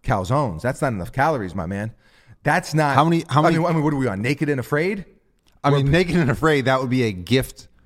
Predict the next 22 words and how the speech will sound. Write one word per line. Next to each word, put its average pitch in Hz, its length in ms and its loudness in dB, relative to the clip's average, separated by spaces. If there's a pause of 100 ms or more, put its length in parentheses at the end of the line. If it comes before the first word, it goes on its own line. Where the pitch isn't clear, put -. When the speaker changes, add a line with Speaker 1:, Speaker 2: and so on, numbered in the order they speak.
Speaker 2:
from 117 200 -2
the 98 80 -2
gods. 107 580 2
Speaker 1:
Oh, 131 40 -2
imagine 131 440 -2
that. 143 280 -4 (140)
They 143 80 0
Speaker 2:
One 104 80 0 (160)
Speaker 1:
just 135 80 -2
see 151 220 0
it. 147 100 -2
It's 135 160 -6
like, 120 260 -2 (220)
it's 127 140 -6
like 120 160 -4
sitting 135 440 -2
there 131 260 0
in, 117 80 -4
like, 104 180 -4
a 107 60 -6
little 113 240 -2
nest, 117 560 -4